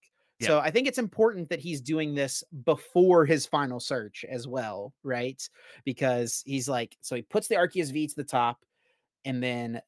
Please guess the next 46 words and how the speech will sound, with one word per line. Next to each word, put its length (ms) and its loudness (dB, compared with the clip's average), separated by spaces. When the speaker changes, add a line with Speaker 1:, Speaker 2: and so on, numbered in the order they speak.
Speaker 2:
decides 420 0
to 80 -8
grab 240 0
the 60 -12
Flying 260 -6
Pikachu 400 -10
V. 360 -8
It 80 -4
goes 240 -4
to 80 -10
the 80 -6
bench. 440 -10
He 100 -2
puts 320 4
the 100 0
deck 280 6
back 280 6
down 420 -4
and 160 -4
probably 200 2
says 160 -2
to 80 -6
his 80 -8
opponent, 360 -8
"I'm 120 -10
going 200 -12
back 240 -6
in." 160 -2
His 100 -4
opponent's 200 -6
like, 100 -8
"Yeah, 240 2
I've, 140 -8
yep, 200 -8
you're 120 -10
gonna 140 -6
Trinity 280 -2
Charge, 360 0
sir. 200 -4
Makes 220 -10
sense." 400 -4
Doesn't 260 -4
think 180 -4
twice 240 0
about 220 4
it. 160 -4